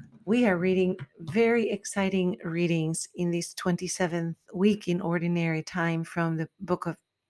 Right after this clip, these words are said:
Jonah. And Jonah is such an interesting character because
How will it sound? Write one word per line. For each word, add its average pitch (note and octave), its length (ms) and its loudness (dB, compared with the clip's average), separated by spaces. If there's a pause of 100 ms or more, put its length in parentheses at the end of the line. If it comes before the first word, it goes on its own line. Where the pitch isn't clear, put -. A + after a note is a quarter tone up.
Jonah. F3 480 2 (600)
And F3+ 300 4
Jonah F#3 360 4
is F3+ 140 0
such G3+ 420 2
an F#3 80 2
interesting F3+ 540 0
character F#3 540 2
because G3 440 2